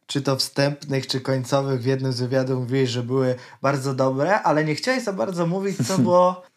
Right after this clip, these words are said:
Speaker 1: tam po środku.
Speaker 2: E, na Wydziale Jazzu.
Speaker 1: Po
Speaker 2: Przyznam,
Speaker 1: prostu
Speaker 2: że
Speaker 1: było trudno, czy były jakieś
Speaker 2: Znaczy,
Speaker 1: historie?
Speaker 2: <clears throat> nie, no było, było tak, że ja w ogóle przyszedłem faktycznie już jako taki lekko uformowany muzyk, gdzie i wydałem jedną płytę i,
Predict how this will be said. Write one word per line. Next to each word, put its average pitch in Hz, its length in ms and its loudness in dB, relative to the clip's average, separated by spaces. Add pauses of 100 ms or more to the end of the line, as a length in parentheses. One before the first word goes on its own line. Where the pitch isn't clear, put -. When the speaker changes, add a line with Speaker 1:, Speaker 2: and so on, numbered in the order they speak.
(140)
Speaker 1:
tam 175 220 0
po 190 140 -2
środku. 170 380 2
Speaker 2:
E, 127 340 2
na 143 120 2
Wydziale 170 300 2
Jazzu. 117 300 0 (180)
Speaker 1:
Po - 100 -10
Speaker 2:
Przyznam, - 200 0
Speaker 1:
prostu 170 220 4
Speaker 2:
że 175 60 4
Speaker 1:
było 170 120 2
trudno, 185 580 0
czy 180 160 -4
były 170 180 0
jakieś 170 220 -2
Speaker 2:
Znaczy, - 140 2
Speaker 1:
historie? 180 380 0 (220)
Speaker 2:
<clears throat> - 120 -6
nie, 156 200 4
no 143 80 2
było, 208 240 4
było 202 260 2
tak, 196 220 0
że 165 200 0
ja 160 180 2
w 196 40 -2
ogóle 175 160 -2
przyszedłem 180 400 -2
faktycznie 175 420 -4
już 131 120 0
jako 165 220 0
taki 156 400 -4 (140)
lekko 120 400 2
uformowany 143 540 0
muzyk, 113 640 0
gdzie 120 360 0 (180)
i 135 100 0
wydałem 143 420 2
jedną 117 240 2
płytę 104 500 0 (140)
i, 147 460 0